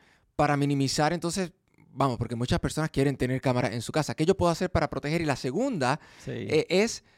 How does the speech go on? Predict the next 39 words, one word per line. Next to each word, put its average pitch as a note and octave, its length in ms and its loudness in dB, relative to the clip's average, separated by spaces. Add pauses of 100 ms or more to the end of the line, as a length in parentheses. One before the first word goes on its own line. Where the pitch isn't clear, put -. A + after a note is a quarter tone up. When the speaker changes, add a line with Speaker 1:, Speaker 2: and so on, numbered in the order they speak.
(360)
Speaker 1:
eh, C#3+ 480 4 (360)
por D3+ 160 2
ejemplo, D3+ 680 2 (320)
tenemos B2 320 -4
amistades A3 460 2
que D3 100 -2
van C3 160 0
a - 20 2
la D3 120 6
casa G#3+ 480 6 (340)
y D#3 120 -2
nos D#3 100 4
dicen, D#3+ 360 -2 (140)
"Ah, C4 260 2
eh, C3 1120 2 (360)
voy F3 220 2
a A3 60 6
ver A3 120 6
un A3 80 -4
video, G#3 240 6
me F3+ 100 -2
pasas F#3 340 -2
tu F3+ 220 -4
password C3 560 2
del B2+ 360 -4
internet". B2 720 -4 (840)
Esas G3+ 340 0
dos, G3 400 2
las C#3+ 160 0
recomendaciones D#3 800 -2
y D#3 100 -6
cómo F#3+ 240 2
hacemos D#3+ 320 -2
con C3+ 160 -2
eso. - 260 -10
Speaker 2:
Ya, C#3+ 240 2
la C#3 100 2
recomendación F3+ 640 0
sería G#3 420 2